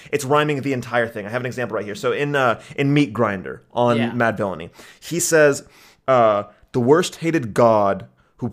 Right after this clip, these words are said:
Speaker 1: perpetrated odd favors, demonstrated in the perforated rod lavers, and all quad flavors, Lord save us."
Speaker 2: It's so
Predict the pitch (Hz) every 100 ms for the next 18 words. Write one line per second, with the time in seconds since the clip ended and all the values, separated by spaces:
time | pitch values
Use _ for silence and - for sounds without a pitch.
0 | - - 156 156 - 147 135 123 - 120
1 | 123 120 - 113 107 104 104 - - 120
2 | 135 143 - - 123 123 120 123 107 -
3 | - 131 127 127 117 113 104 107 107 110
4 | 104 101 101 98 92 92 - _ _ _
5 | - 113 110 120 120 - 117 113 117 -
6 | 107 104 104 101 101 98 - - - -
7 | 453 - 508